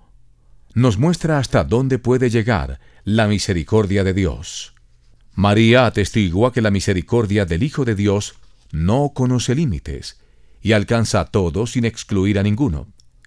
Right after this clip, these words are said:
Dirijamos a ella la antigua y siempre nueva oración del Salve Regina, para que nunca se canse de volver a nosotros sus ojos misericordiosos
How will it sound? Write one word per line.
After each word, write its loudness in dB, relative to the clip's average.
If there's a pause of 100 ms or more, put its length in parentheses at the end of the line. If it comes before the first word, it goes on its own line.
(560)
Dirijamos 2
a 0
ella 0
la 0
antigua 0
y 0
siempre 0
nueva 2
oración 0
del 0
Salve -2
Regina, -2 (580)
para 2
que 0
nunca 0
se -6
canse -2
de -2
volver -2
a -2
nosotros -2 (220)
sus -2
ojos 2
misericordiosos -2